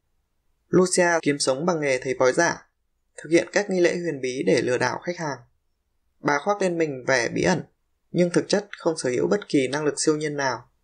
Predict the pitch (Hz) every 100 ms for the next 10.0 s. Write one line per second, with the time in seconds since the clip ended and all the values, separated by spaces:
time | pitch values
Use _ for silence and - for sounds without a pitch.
0 | _ _ _ _ _ _ _ - 180 185
1 | 175 165 123 127 151 165 160 151 147 _
2 | _ _ _ - 143 - 175 170 170 147
3 | 120 135 - - 160 165 160 151 _ _
4 | _ _ _ 147 143 135 139 131 131 143
5 | - - _ 135 120 - 110 139 123 -
6 | 127 135 98 - _ _ _ _ _ _
7 | - 156 175 175 156 147 185 - - _
8 | _ _ _ 160 160 - 120 123 - 196
9 | 190 - - 170 165 156 170 - 151 -